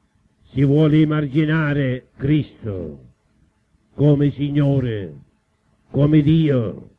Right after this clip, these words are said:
ed è per questo che lo Spirito Santo, che è a servizio di Cristo e vuole rendere giustizia a Cristo,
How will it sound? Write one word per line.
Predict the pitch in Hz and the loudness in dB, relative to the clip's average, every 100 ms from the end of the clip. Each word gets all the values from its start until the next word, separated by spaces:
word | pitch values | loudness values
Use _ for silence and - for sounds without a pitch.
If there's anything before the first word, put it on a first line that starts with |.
| _ _ _ _ _ _ _ _ - | _ _ _ _ _ _ _ _ -4
ed | 131 143 | 0 0
è | 147 | 2
per | 160 160 | 0 0
questo | 165 180 165 165 | 2 0 0 -2
che | 151 156 | -2 -2
lo | 156 | -2
Spirito | - 180 190 165 156 139 | 0 -2 0 -4 -6 -6
Santo, | 143 156 147 135 127 113 104 92 - _ _ _ _ _ | -4 -4 -4 -6 -6 -6 -8 -14 -20 _ _ _ _ _
che | - 147 | -2 0
è | |
a | 156 - | 0 0
servizio | 160 147 151 202 - 165 156 | -2 0 0 -2 -2 -2 0
di | 147 | 0
Cristo | 131 156 151 - 104 98 87 80 69 65 _ _ _ _ _ _ - | 0 0 0 -8 -12 -10 -10 -12 -16 -20 _ _ _ _ _ _ -4
e | 127 160 | 0 2
vuole | 165 170 170 | 2 2 0
rendere | 156 175 175 165 170 156 | 0 0 0 0 -2 0
giustizia | 160 - 156 185 - 160 | 0 0 -2 -2 -2 -4
a | 165 | -2
Cristo, | 143 180 160 - 151 120 101 82 73 | 0 0 -2 -8 -8 -6 -8 -12 -16